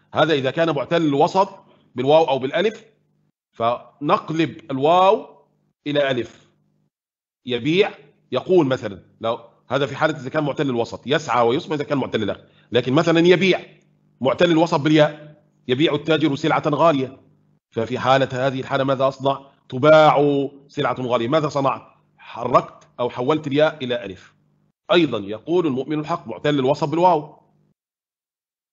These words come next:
يقال الحق، حولت الواو إلى ألف. أما هذا إذا كان معتل الوسط.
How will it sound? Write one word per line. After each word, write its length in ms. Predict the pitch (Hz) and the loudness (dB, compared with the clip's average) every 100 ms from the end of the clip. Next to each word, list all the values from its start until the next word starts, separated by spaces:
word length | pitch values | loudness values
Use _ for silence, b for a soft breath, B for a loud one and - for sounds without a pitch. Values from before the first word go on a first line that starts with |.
| _ _ _ _ _ _ _ _ _ _ - | _ _ _ _ _ _ _ _ _ _ -10
يقال 840 | 127 - 170 165 156 143 151 156 | -4 4 6 8 8 4 2 -4
الحق، 340 | 120 117 - - | -8 -12 -16 -12
حولت 440 | 120 120 143 139 | -8 -4 -4 -4
الواو 280 | 123 127 131 | -4 -4 -4
إلى 200 | 107 85 | -10 -14
ألف. 280 | - _ _ _ _ _ - | -20 _ _ _ _ _ -6
أما 320 | 151 147 127 113 | -2 -2 -4 -4
هذا 260 | 123 143 143 | 0 0 0
إذا 140 | 127 | -4
كان 160 | 139 135 | -4 -4
معتل 260 | 113 127 | -4 -4
الوسط. 280 | 113 107 | -4 -6